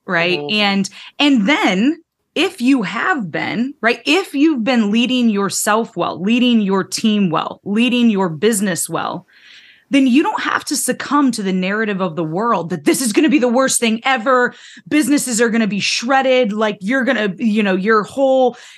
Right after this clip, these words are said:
Speaker 1: um, uh, financial nest egg that you've built up is gonna be deplete-, like, I mean, that's, that's what the world is thinking right now.
Speaker 2: Mm-hmm.
Speaker 1: And quite
Speaker 2: Mm-hmm.
Speaker 1: frankly, that might be true for many of them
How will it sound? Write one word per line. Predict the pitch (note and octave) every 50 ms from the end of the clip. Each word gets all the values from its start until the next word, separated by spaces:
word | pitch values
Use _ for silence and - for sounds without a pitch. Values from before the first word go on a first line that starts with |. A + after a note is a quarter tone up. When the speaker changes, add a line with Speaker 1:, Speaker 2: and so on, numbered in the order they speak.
| - _ -
Speaker 1:
um, | - A3 - G#3+ F#3+ - -
uh, | - - - F#3+ - A3 A3 A3 G#3+ G3
financial | - - - B3+ A#3 A#3 A#3+ A#3+ B3 B3+ B3 - - B3 A#3+ A#3 A#3 A#3 A3+ G#3 F#3+ E3+ - A3 F#3+ - _ _ _ _ _ _ A#3
nest | A3 A3 B3 B3+ A#3+ - - -
egg | B3+ A#3 A#3 A#3 G#3 F#3+
that | A3+ G#3 G#3
you've | A3 A3 G3 E3 E3
built | D#3 A#3 A#3 A#3 A3+ -
up | A#3 A#3 A3+ A3+ A3+ -
is | A3+ A3 F#3 F#3+
gonna | A3+ A3 G#3+
be | F#3+ A3 G#3+
deplete-, | D#3+ G3+ G3 - - - B3+ B3 - -
like, | B3+ A#3 A3 - - - - - - -
I | B3+ C4
mean, | C#4 C4+ B3+ A#3+
that's, | F#3+ A#3+ - A2 D3+ A#3+ - - - G#3
that's | G3+ A3+ - - C4+ - - B3
what | A#3+ C4+ C4+
the | - A3+
world | G3 G#3+ C#4 F4 F4 B3
is | G3 D3+ - -
thinking | - D#3 D3 D#3 E3 D3 B2+ C3+
right | D3 - - E3+
now. | F3+ - -
Speaker 2:
Mm-hmm. | F3+ F3 E3+ E3+ E3 D#3+ A#3 B3+
Speaker 1:
And | B3+ B3+ B3 - - - D#3+ E3
quite | C#3+ E3+ E3 C#4+ - -
Speaker 2:
Mm-hmm. | E3 D#3
Speaker 1:
frankly, | G#3+ G#3 A#3 A#3 C#4 D4+ E4
that | A#3 A#3 A#3 -
might | B3+ C4 C4+ C4+
be | C#4 C#4
true | A3+ - - D4 D#4+
for | F#4 - F#4 D4+
many | B3 F#3+ D#3 D3+ D#3 -
of | F3 E3+ E3
them | - - - F3 E3